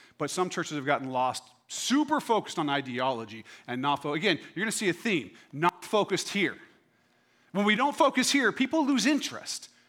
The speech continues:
Once again, if it's just us, we don't have anything. If it's God,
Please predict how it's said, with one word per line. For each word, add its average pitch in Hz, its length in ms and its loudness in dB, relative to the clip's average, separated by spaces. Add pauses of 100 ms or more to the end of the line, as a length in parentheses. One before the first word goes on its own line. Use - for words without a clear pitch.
(600)
Once 165 180 -2
again, 175 420 0 (400)
if 156 160 -6
it's 151 120 -4
just - 200 -6
us, - 500 -2 (800)
we 160 100 -6
don't 180 140 -6
have 170 160 -8
anything. 107 300 -12 (140)
If 135 120 -18
it's 127 120 -10
God, 107 380 -8